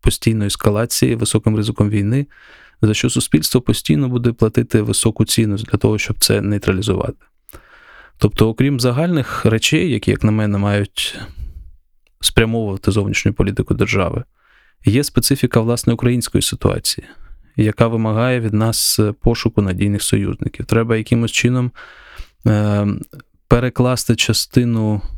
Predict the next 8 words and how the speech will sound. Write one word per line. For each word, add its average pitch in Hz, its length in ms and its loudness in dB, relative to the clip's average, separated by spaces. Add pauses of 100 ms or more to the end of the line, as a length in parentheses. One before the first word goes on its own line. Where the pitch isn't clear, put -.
(140)
е, 104 340 2
тягаря, 110 440 0
який 107 640 -2
є 110 220 2 (500)
пов'язаний 107 640 0
з - 60 -8
протидією 104 540 0
російської, 98 680 -2